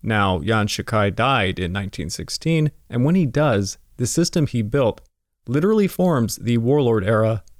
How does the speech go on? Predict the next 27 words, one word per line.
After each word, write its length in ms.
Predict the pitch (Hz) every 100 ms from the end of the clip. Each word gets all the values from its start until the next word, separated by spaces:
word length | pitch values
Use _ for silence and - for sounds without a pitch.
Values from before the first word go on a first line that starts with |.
| _ -
of 160 | 113 -
China 520 | - 131 117 95 92 - _ _ _
going 240 | 123 123 123
on 260 | 123 127
from 220 | 117 - 98
nineteen 300 | 123 147 165
sixteen 680 | - 135 - 156 135 101 - -
all 300 | - 127 185
the 80 | 165
way 360 | 135 143 131 80
to 180 | -
nineteen 420 | 110 113 139 - 147
twenty-eight. 560 | - 131 113 113 92 - - - _ _ _ _ _ _ _ -
These 220 | 127 160
military 500 | 190 247 226 185 123
leaders, 600 | 104 117 110 101 95 -
who 180 | 120 120
were 180 | 120
something 360 | 117 165 175 175
like 240 | 113 101
governors 500 | 95 117 107 85 90
back 260 | - 90 -
then, 360 | - 87 95 101
well, 180 | - 120
now 480 | 123 160 214 214 175 -
they're 200 | 117 120
warlords 840 | 113 143 131 110 87 - - -